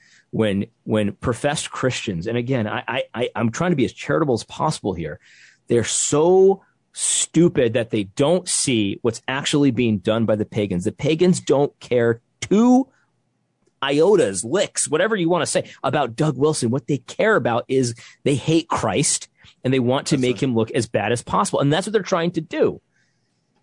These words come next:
Speaker 1: So if you can't see
Speaker 2: You're right.
Speaker 1: that in an article like this, the, the Vice article, for
Speaker 2: Yep.
Speaker 1: example,
Speaker 2: Yep.
Speaker 1: I, I, I don't know. I don't, I don't know what team you're playing for. I don't, I don't know what planet you're on.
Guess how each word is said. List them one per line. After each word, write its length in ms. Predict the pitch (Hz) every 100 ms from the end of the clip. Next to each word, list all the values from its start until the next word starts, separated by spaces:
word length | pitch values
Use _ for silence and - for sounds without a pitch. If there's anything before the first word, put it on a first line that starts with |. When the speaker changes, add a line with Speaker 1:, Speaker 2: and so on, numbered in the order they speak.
| _ -
Speaker 1:
So 80 |
if 100 | 208
you 80 | 285
can't 300 | - 370 302
see 240 | - - -
Speaker 2:
You're 60 |
right. 40 | -
Speaker 1:
that 220 | 120 -
in 100 | 139
an 80 | 143
article 380 | 160 190 175 143
like 200 | 135 117
this, 380 | 123 87 - -
the, 200 | 127 127
the 120 | 123
Vice 280 | 131 139 107
article, 340 | 98 92 87
for 140 | 95
Speaker 2:
Yep. 60 | 85
Speaker 1:
example, 420 | 80 82 - - _ _ _ _ _ _ _ _ _
Speaker 2:
Yep. 140 | 95 - _
Speaker 1:
I, 100 | - -
I, 280 | 226 208 240
I 60 | 247
don't 140 | 302
know. 140 | 240 226
I 100 | 226
don't, 120 | 302 -
I 100 | 226
don't 140 | 302
know 100 | 247
what 260 | 247 240 226
team 240 | - 247
you're 80 | 240
playing 280 | 233 226 262
for. 100 | -
I 80 | 226
don't, 140 | 269
I 40 | 247
don't 120 | 285
know 120 | 247
what 220 | 254 247
planet 380 | - 240 311 277
you're 180 | 120 85
on. 180 | 64